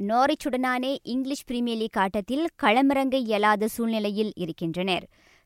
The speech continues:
சன்னுக்கு மூன்று ஆட்டங்களில் பங்கேற்க தடை விதிக்கப்பட்டுள்ளது. மேலும் இருவர் மஞ்சள் அட்டை பெற்றதால் ஓர் ஆட்டத்தில் களமிறங்க முடியாது. இவ்வேளையில் தி ஸ்பர்ஸின் சில ஆட்டக்காரர்களுக்கு காயம் ஏற்பட்டுள்ளதால்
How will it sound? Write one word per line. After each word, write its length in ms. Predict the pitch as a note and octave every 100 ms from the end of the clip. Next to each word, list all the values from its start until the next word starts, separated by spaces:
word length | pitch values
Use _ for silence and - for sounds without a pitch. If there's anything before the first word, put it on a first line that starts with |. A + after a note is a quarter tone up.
| -
சன்னுக்கு 460 | B3 B3 A#3 C#4+ D#4+
மூன்று 420 | C4 C#4+ C#4 D#4
ஆட்டங்களில் 640 | G#3+ A3+ B3 B3 A#3+ A#3+
பங்கேற்க 540 | A3 F#3 F3 E3+ - E4
தடை 220 | G4 B3
விதிக்கப்பட்டுள்ளது. 800 | G3 F#3 F3+ F3 E3 E3 F3+ F#3 D#3 - -
மேலும் 440 | A#3 D4 D#4+ D#4
இருவர் 480 | - A3+ A#3 G3+ G#3+ -
மஞ்சள் 420 | G#3 A3+ C4 E4
அட்டை 240 | C#4 G#3 F#3+
பெற்றதால் 520 | F#3 - F3+ A3+ F3+ D#3+ _
ஓர் 200 | G#3+ C4
ஆட்டத்தில் 560 | - C4+ - D4 D4 C#4 B3+
களமிறங்க 460 | A3 A3+ G3+ F#3
முடியாது. 680 | F3+ E3+ E3 D#3+ F3 F#3 C3+ - _ -
இவ்வேளையில் 640 | C#4+ B3 C4+ C4 C4 F4 -
தி 100 | A3
ஸ்பர்ஸின் 640 | A#3+ - C#4 D4 E4+ E4
சில 220 | E4 C4+ A#3 G#3
ஆட்டக்காரர்களுக்கு 1000 | A3+ A#3+ - G#3+ G#3+ G#3+ G#3 G3 D#4 E4
காயம் 420 | - C#4 A3+ C#4
ஏற்பட்டுள்ளதால் 800 | B3 F#3 F3+ F3+ F3 F3+ E3+ C4